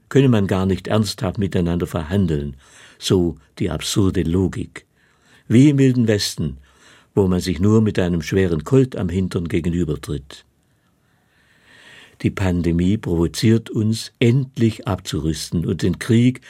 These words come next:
ein für alle Mal aus der Geschichte zu verbannen. Jahrzehntelang haben wir in der Friedensbewegung gemahnt, Rüstung tötet, auch ohne Krieg.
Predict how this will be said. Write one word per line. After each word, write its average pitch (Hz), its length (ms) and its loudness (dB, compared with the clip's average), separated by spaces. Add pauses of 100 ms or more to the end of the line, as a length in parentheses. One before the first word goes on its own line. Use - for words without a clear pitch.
(220)
ein 131 300 4
für 135 180 -2
alle 98 200 0
Mal 90 240 0
aus 90 120 0
der 87 160 -4
Geschichte 92 460 -2
zu - 120 -2
verbannen. 76 600 -4 (1000)
Jahrzehntelang 90 880 0
haben 90 280 0
wir 95 160 4
in 101 100 -4
der 92 120 2
Friedensbewegung 92 920 0
gemahnt, 90 580 -2 (420)
Rüstung 117 440 2
tötet, 123 560 0 (200)
auch 90 320 -6
ohne 113 300 2
Krieg. 76 480 -8